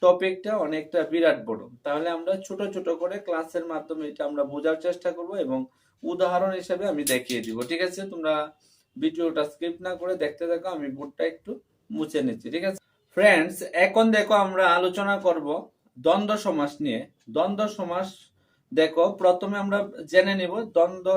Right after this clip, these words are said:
শব্দের অর্থ কি। ঠিক আছে, দেখো, হোয়াইট বোর্ডের দিকে তাকাও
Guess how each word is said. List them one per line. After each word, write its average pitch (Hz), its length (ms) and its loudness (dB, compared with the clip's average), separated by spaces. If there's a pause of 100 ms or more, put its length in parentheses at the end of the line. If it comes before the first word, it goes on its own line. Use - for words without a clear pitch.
(140)
শব্দের 170 380 4 (100)
অর্থ 139 160 -2 (160)
কি। 117 80 -10 (220)
ঠিক 170 200 -4
আছে, 196 140 0 (120)
দেখো, 185 220 2 (120)
হোয়াইট 170 280 2
বোর্ডের 185 300 -6
দিকে 175 240 -4
তাকাও 160 240 -2